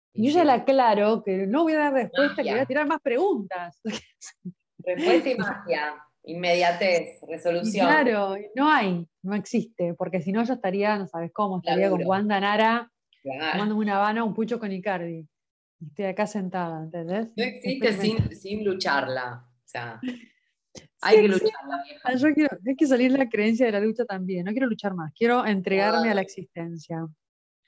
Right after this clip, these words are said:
Speaker 1: Pero bueno, los arcanos nos traen, nos traen preguntas, nos traen, "Che, ¿qué te
Speaker 2: No
Speaker 1: pasa a
Speaker 2: sos una
Speaker 1: vos?", ¿no?
Speaker 2: planta,
Speaker 1: Con
Speaker 2: María, claro. Aún la planta lucha,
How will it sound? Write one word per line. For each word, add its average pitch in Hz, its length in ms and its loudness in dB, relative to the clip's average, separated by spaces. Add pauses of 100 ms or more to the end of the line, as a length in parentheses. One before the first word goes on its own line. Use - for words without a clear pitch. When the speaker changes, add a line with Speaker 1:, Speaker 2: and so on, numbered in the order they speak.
(400)
Speaker 1:
Pero 226 180 4
bueno, 226 280 6
los 214 160 4
arcanos 277 440 4
nos 233 180 4
traen, 254 320 4 (180)
nos 190 160 -2
traen 330 260 2
preguntas, 214 720 4
nos 180 180 -4
traen, 262 440 0
"Che, 240 480 0 (1160)
¿qué 247 160 -2
te 254 140 -2
Speaker 2:
No 196 100 0
Speaker 1:
pasa 214 200 4
a - 20 8
Speaker 2:
sos 185 140 4
una 240 120 6
Speaker 1:
vos?", 233 80 -6
¿no? - 120 -6
Speaker 2:
planta, 160 260 -4
Speaker 1:
Con 151 80 -2
Speaker 2:
María, 151 600 -8
claro. 143 460 -6 (1120)
Aún 233 380 4
la 202 160 4
planta 214 380 0
lucha, 156 420 -4